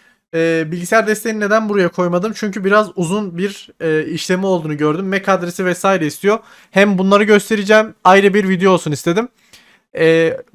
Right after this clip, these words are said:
telefon indirimi bu şekilde yapılıyordu. Başvurumuzu yaptık. Bakalım bekleyeceğiz. Bilgisayar için de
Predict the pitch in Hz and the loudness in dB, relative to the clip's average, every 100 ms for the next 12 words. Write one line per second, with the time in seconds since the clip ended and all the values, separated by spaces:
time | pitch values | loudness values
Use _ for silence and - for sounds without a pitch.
0 | 185 - 233 226 226 214 - _ _ _ | -8 2 4 6 4 2 -4 _ _ _
1 | _ _ - 202 196 196 233 226 214 170 | _ _ -4 0 2 2 2 2 2 2
2 | 156 165 180 220 220 208 220 - 175 143 | 4 4 4 2 2 4 4 4 -2 -2
3 | 147 190 196 202 180 170 190 190 165 151 | 0 0 0 -2 0 0 0 0 -2 -4
4 | 139 135 175 170 202 175 - 165 196 | -4 -4 -6 0 2 2 0 -2 -4